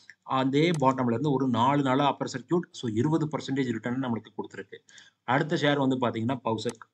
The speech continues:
So, இந்த share நம்ம வந்து ஒரு, அ, deep, அ, அனாலிசிஸ் ஒரு particular video செப்பரேட்டாவே கொடுத்திருப்பேன். பன்னெண்டாயிரம் ரூபாயில இருந்து fall ஆன ஸ்டாக்ஸ்,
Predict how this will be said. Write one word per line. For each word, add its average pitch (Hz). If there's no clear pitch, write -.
So, 123
இந்த 110
share 139
நம்ம 135
வந்து 135
ஒரு, 127
அ, 110
deep, 147
அ, 123
அனாலிசிஸ் 127
ஒரு 120
particular 123
video 131
செப்பரேட்டாவே 143
கொடுத்திருப்பேன். 113
பன்னெண்டாயிரம் 160
ரூபாயில 151
இருந்து 139
fall 131
ஆன 127
ஸ்டாக்ஸ், 110